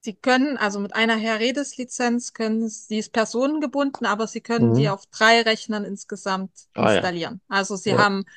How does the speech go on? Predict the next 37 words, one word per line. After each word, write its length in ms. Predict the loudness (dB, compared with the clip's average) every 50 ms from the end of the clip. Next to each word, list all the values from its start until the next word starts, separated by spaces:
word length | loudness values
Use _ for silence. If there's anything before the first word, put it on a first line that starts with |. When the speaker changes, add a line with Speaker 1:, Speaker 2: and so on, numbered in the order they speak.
| -20 -20 _ _ _ 0
Speaker 1:
die 80 | 4 8
Möglichkeit, 600 | 8 8 8 6 2 -4 0 2 2 2 2 2
sogar 240 | 0 2 2 4
noch 160 | 4 2 2 0
einen 100 | -2 -2
zweiten 340 | 0 2 2 2 2 2 2
Laptop 420 | 2 2 0 _ -2 -2 -2 2
nebenbei 500 | 4 4 4 4 4 4 4 4 4 4
zu 220 | 2 0 -2 0 0
haben 260 | 0 0 0 2 2
Speaker 2:
Ah, 160 | 4 4 4
ja. 60 | 4 4
Speaker 1:
oder 180 | 2 2 2
wenn 160 | 2 0 0
Sie 160 | 0 0 -2 -4
auf 220 | -4 -4 0 4
Arbeit 460 | 6 6 6 8 6 6 6 4 2
oder 160 | 0 -2 -2
je 180 | 0 2 2 4
nachdem, 640 | 4 2 2 0 -2 -2 0 0 0 0 -2 -4 -4 2
wo 160 | 4 6 6
Speaker 2:
Ja. 160 | 6 6 4
Speaker 1:
Sie 180 | 2 2 0 -2 _ -18 -20 -20 -20 -20 _ _ _
vielleicht 420 | 2 4 4 4 4 2 0 -2 0
noch 240 | 0 0 -2 -2
oder 220 | -2 0 2 2 2
im 120 | 2 0
Verein, 460 | 2 2 2 4 4 4 4 4 4
je 100 | 4 2
nachdem, 380 | 2 0 -2 -4 -4 -4 -4 -2
noch 160 | -2 -4 -4
einen 80 | -6 -6
zweiten 720 | -2 0 2 2 2 0 -2 -6 -8 -8 -8 -8 -10 -12 _ _ _ _ _ _ _
irgendwie 360 | 0 2 2 2 0 0 2
haben. 160 | 2 2 2
Also 160 | 2 0 0 -2
insgesamt 640 | -2 -2 -4 -6 -4 -4 -2 -2 -4 -6 -10 -14